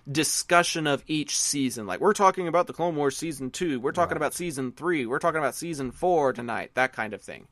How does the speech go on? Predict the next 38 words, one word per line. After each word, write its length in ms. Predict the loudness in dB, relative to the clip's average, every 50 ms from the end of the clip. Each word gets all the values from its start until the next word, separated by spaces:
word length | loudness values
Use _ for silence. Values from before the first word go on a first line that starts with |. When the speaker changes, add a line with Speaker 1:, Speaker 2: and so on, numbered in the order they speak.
| _ _ -20 _ _ _ _ _ _
Speaker 2:
Right. 220 | -18 -18 -18 -20 _ -20 -20 -20 -20 -18 -4 0
Speaker 1:
Um, 640 | 2 2 2 2 2 0 -2 -4 -6 -10 -14 -18 -20 _ _ _ _ _ _ _ _ _ _ _ _ -8
I 100 | -8 -8
think 500 | -8 -14 -12 -10 -8 -8 -8 -8 -8 -6
that 200 | -4 -4 -4 -4
may 180 | -8 -8 -6 -6
have 120 | -6 -6
been 180 | -4 -6 -4 -4
the 80 | -2
last 320 | 0 0 2 0 0 -2 -6
time 300 | -6 -4 -2 -2 0 0
I've 220 | -2 -2 -4 -6
watched 340 | -4 0 0 0 0 0 -6
the 80 | -8 -6
series 460 | -6 -4 -4 -2 -2 -2 -2 -4 -4
all 180 | -2 -2 -2 -2
the 80 | -2
way 180 | -2 -4 -4 -4
through. 340 | -6 -6 -6 -6 -6 -6 -8 -14 -20 -20 -20 -20 _ _ _ _ _ _ _ _ _ _ _ _ _ _ _ _ _ _ -20 _ -20
Speaker 2:
Wow. 380 | -20 -20 -20 -20 -20 -20 -20 -20 _ _ -2
I, 420 | 2 4 4 4 2 0 -2 -6 -10
it's, 280 | -14 -14 -14 -14 -14 -16 -12
it's, 520 | -12 -12 -12 -10 -10 -10 -8 -10 -10 -10 -12 -12 -12 -16 -20 -20 _ _ _ _ _ _ _ _ _ _ _ -4
honestly, 680 | -2 0 0 0 -2 -4 -2 -2 -2 -2 -2 -4 -6 -8 _ _ _ -4
I 220 | 0 0 0 0
don't 140 | 0 -2 -2
think 180 | -2 -2 0
I've 120 | 0 0 2
watched 360 | 2 2 2 2 0 -6 -10
the 80 | -10 -8
series 380 | -6 -4 -2 -2 -2 -2 -2
all 180 | 0 0 0 0
the 60 | 0
way 120 | 0 0
through 240 | 0 0 -2 -2 -2
since 400 | -2 -4 -2 -2 -2 -4 -2 -4
it 100 | -6 -6 -6
aired. 480 | -6 -6 -4 -4 -4 -6 -8 -12 -12